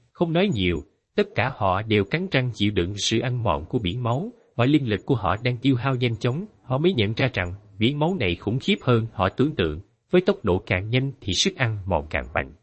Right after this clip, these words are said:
Cuối cùng, sau khoảng nửa canh giờ đuổi theo, vị trí của Hắc Khôi trong tuần thiên lệnh đã rất gần họ. Không lâu sau, vị trí của Hắc Khôi trùng khớp với họ,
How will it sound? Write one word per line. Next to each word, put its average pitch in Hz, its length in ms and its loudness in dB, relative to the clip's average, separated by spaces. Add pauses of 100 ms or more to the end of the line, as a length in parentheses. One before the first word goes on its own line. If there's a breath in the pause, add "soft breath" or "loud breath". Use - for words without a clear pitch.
(160)
Cuối 190 200 8
cùng, 82 200 4 (340)
sau - 260 2
khoảng 120 340 -2
nửa 110 140 4
canh 127 260 0
giờ 90 180 2
đuổi 98 260 2
theo, 117 300 2 (400 soft breath)
vị 117 140 6
trí 175 200 2
của 190 180 4
Hắc 175 180 0
Khôi 135 280 4
trong 131 180 -2
tuần 95 220 -2
thiên 147 260 0
lệnh 98 240 0
đã 123 180 0
rất 180 200 -2
gần 87 160 0
họ. 87 320 -4 (500 soft breath)
Không 196 240 2
lâu 151 220 4
sau, 131 340 0 (140)
vị 104 160 2
trí 160 180 -2
của 143 160 4
Hắc 170 180 2
Khôi 135 160 4
trùng 95 220 -2
khớp 160 280 0
với 180 120 4
họ, 90 300 0